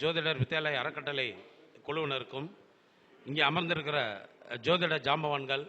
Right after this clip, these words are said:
மற்றும் இதர ஜோதிடர்கள், ஜோதிட ஆர்வலர்கள் அனைவருக்கும் எனது வணக்கத்தை தெரிவித்துக் கொள்கிறேன். இப்ப நம்ம ஜோதிடர்கள் பல பேர் பல கோணத்துல ஜோதிடத்தை நம்ம பார்க்கிறோம். ஒரு ஜாதகத்துல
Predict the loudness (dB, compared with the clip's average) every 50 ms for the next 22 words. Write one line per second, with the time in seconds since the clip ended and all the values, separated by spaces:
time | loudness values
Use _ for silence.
0 | -10 -20 -20 -14 -8 -6 -6 -6 -6 -8 -8 -8 -10 -14 -18 -20 -20 -20 -20 -20
1 | -20 -20 -20 -18 -12 -8 -4 -4 -2 -2 -2 0 0 0 0 0 -2 -4 -4 -4
2 | -6 -6 -6 -8 -14 -14 -8 -4 -2 -2 0 0 -2 -2 0 -2 -2 -2 -4 -4
3 | -4 -6 -8 -8 -10 -12 -20 -20 -20 -20 -20 -20 -20 -20 _ -8 -4 -2 -2 0
4 | 0 -2 -4 -4 -8 -8 -10 -10 -12 -18 _ _ _ _ _ -10 -6 -6 -4 -4
5 | -4 -4 -6 -6 -6 -8 -10 -12 -14 -12 -6 -6 -6 -6 -6 -8 -8 -8 -8 -8
6 | -6 -8 -8 -8 -10 -10 -12 -12 -10 -10 -10 -12 -12 -16 _ _ _ _ _ _
7 | _ _ _ _ _ _ _ _ _ _ -10 -6 -6 -4 -4 -4 -6 -2 0 2
8 | 4 4 4 4 4 2 0 0 -2 -4 -6 -10 -16 -20 -20 -20 -20 -20 -20 -20
9 | -20 -20 -20 -20 _ _ -4 -2 2 2 2 4 4 2 0 0 -2 -2 0 2
10 | 2 2 2 0 2 2 2 4 2 2 0 -2 -4 -4 -4 -4 -4 -2 -2 -4
11 | -6 -8 -10 -10 -10 -12 -12 -12 -10 -8 -10 -10 -10 -16 -20 -20 _ _ _ _
12 | _ _ _ _ _ _ -12 -10 -8 -8 -4 -2 0 0 2 2 0 0 0 -2
13 | -4 -4 -2 -2 -2 -2